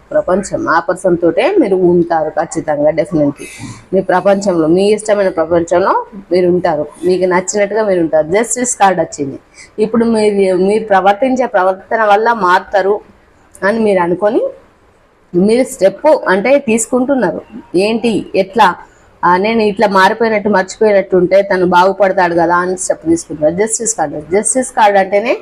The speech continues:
మీకు కరెక్ట్గా మీరు అనుకున్న ఫ-, ఫలితం దక్కబోతుందని అర్థం. అర్థమవుతుంది కదా నేను చెప్పేదైతే, మీకు, మీకు అర్థమవుతుందని నేను అర్థం అనుకుంటున్నా. జస్టిస్, జస్టిస్ కార్డు వచ్చింది. ఓకే,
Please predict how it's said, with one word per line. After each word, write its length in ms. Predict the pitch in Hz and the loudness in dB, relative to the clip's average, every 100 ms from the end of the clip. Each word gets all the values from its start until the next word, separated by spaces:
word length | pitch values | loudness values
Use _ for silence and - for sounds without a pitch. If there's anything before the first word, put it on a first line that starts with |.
| - - - - | -8 -20 -10 -2
మీకు 220 | 185 190 | 0 0
కరెక్ట్గా 760 | 190 180 196 - 220 240 320 285 | 0 0 -2 -2 0 2 0 0
మీరు 280 | 202 185 | 0 0
అనుకున్న 480 | 180 196 214 233 294 | 0 0 0 0 0
ఫ-, 280 | 311 202 180 - | 0 -2 -2 -4
ఫలితం 400 | 180 185 254 320 | -2 0 2 2
దక్కబోతుందని 960 | 202 - - 190 190 185 175 185 320 554 - - | 2 -2 0 0 0 0 2 2 2 -2 -6 -4
అర్థం. 340 | 160 - 156 - - | -4 -2 -4 -4 -4
అర్థమవుతుంది 600 | 190 185 247 269 262 190 | -2 0 2 2 2 2
కదా 180 | 165 147 | 0 2
నేను 240 | 160 175 170 | 2 2 0
చెప్పేదైతే, 540 | - 196 208 208 254 | 2 2 2 2 -2
మీకు, 260 | 233 196 170 | 0 0 0
మీకు 280 | 180 196 | 0 2
అర్థమవుతుందని 680 | 190 190 185 202 214 226 226 | 2 2 0 -2 -2 -2 0
నేను 160 | 202 175 | 0 0
అర్థం 200 | 151 175 | 0 -2
అనుకుంటున్నా. 760 | 151 165 180 202 196 175 175 - - - - - | 0 0 0 0 0 0 0 -2 -8 -20 -20 -2
జస్టిస్, 640 | 185 190 - 160 - - - | 0 0 0 -2 -2 -6 -4
జస్టిస్ 380 | 185 - 185 - | -2 -2 -4 -4
కార్డు 240 | 170 156 | -2 -2
వచ్చింది. 360 | 151 147 151 - | -4 -2 0 0
ఓకే, 440 | 180 202 254 | 0 0 0